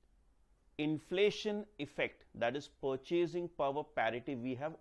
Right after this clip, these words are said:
already done. Okay, let's go to interest rate parity. What is parity? Equality. Okay, so here in this particular concept, we are trying to, we are trying to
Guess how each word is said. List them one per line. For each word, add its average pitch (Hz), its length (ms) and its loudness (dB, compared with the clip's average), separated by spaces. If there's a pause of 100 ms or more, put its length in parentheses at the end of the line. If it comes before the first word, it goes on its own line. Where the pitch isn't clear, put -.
(220)
already 123 480 0
done. 95 260 -6 (760)
Okay, 170 180 -2
let's 156 200 2
go 156 140 2
to 175 180 0 (100)
interest 139 440 0
rate 117 200 -2
parity. - 340 -10 (920)
What 196 120 -2
is 214 100 -4
parity? 127 460 0
Equality. 101 480 -4 (1120)
Okay, - 160 -12 (200)
so 175 180 2
here 147 500 4 (160)
in 139 200 2
this 160 200 -4
particular 147 520 -4 (160)
concept, 127 600 -4
we 110 180 -4
are 123 180 -4
trying 123 380 -4
to, 104 240 -6 (640)
we 113 140 2
are 131 80 2
trying 110 440 -4
to 113 220 -6